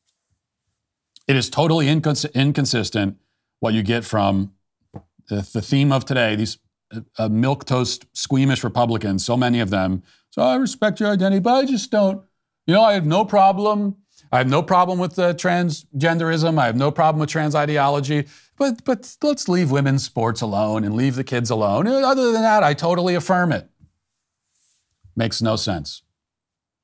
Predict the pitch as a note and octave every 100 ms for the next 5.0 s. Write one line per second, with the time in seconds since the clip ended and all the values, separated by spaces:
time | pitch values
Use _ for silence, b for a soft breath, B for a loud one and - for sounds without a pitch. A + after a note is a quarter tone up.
0 | _ _ _ _ G2 A2+ G#2+ G2+ A2 G#2
1 | A#2 A2 A2 A2+ A2 - B2 C3+ C3 A#2+
2 | G#2+ A2 A2 G#2 G#2+ A2+ B2 A#2+ C3+ A2+
3 | - - C3+ B2+ A#2+ A#2 A#2+ A#2+ A2+ G2
4 | G2+ G#2 G#2 A2 A2 A#2 G#2+ - E2+